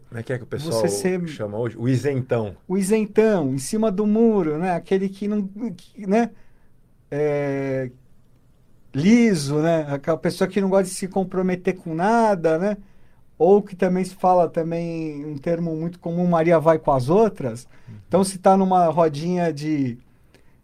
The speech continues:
Speaker 1: De conversa.
Speaker 2: de conversa de direita, ah, é verdade, tal. Se tá numa rodinha de conversa de esquerda, ah, é verdade, é, vocês têm razão. Isso até falando por questão dessa polaridade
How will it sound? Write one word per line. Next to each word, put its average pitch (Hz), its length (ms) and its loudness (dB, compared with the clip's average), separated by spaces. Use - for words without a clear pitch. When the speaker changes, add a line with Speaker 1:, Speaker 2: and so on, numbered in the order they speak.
Speaker 1:
De - 120 -18
conversa. 92 460 -8
Speaker 2:
de 170 120 2
conversa 170 720 6
de 156 180 -6
direita, 175 720 6
ah, 175 280 2
é 143 100 -2
verdade, 147 640 -2
tal. 127 180 -4
Se 123 120 -10
tá 180 120 -2
numa 190 200 -4
rodinha 170 400 -6
de 175 80 -16
conversa 160 420 -6
de 180 80 -12
esquerda, 185 540 -2
ah, 170 80 2
é 135 40 0
verdade, 127 640 -6
é, 120 380 -4
vocês 123 200 -10
têm 151 140 -6
razão. 143 400 -2
Isso 269 220 -2
até 311 180 0
falando 240 360 2
por 233 180 -10
questão 196 320 -4
dessa 190 220 -6
polaridade 139 800 -2